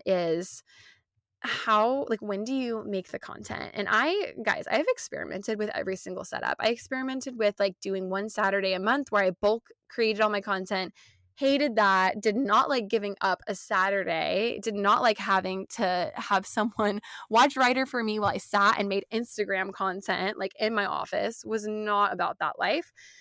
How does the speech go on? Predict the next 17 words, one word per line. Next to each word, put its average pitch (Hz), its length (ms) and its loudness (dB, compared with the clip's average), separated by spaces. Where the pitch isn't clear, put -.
I 254 160 4
also 370 560 2
hate 247 440 0
creating 262 320 -2
content 226 440 -2
the 214 80 -6
same 196 320 -4
day 196 180 -2
that 190 140 -4
it's - 140 -8
posted. - 420 -10
I 220 300 6
feel 208 340 2
pressure. 262 880 4
I 208 160 2
feel 208 220 2
like 202 160 2